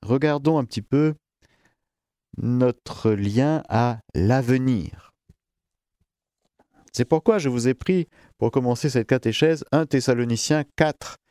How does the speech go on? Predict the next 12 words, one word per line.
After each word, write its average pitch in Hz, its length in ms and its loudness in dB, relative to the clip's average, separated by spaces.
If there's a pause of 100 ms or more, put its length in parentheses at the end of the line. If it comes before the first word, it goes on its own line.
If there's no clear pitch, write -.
(400)
versets 110 380 0
treize 151 600 0 (120)
jusqu'à 113 320 0
dix-huit. 151 520 -4 (4000)
Notre 117 320 0
avenir, 165 760 0 (220)
c'est - 260 0
quoi ? - 480 0 (1400)
Notre 113 320 -2 (120)
avenir, 139 880 -2
c'est 147 280 -2 (100)
qui ? 202 260 -2